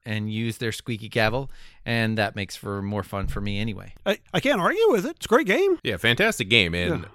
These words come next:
Speaker 3: I, I may go with Ra. I mean, for Konichia's auction games is my favorite of those, but,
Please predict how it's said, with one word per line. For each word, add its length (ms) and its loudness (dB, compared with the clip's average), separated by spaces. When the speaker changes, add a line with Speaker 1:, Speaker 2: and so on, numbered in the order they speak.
Speaker 3:
I, 260 0
I 120 0
may 260 2
go 160 2
with 160 0
Ra. 500 4
I 100 0
mean, 180 -4
for 460 -4
Konichia's 460 -4
auction 360 -2
games 180 -4
is 80 -6
my 160 -4
favorite 560 -2
of 140 -8
those, 180 -4
but, 240 -6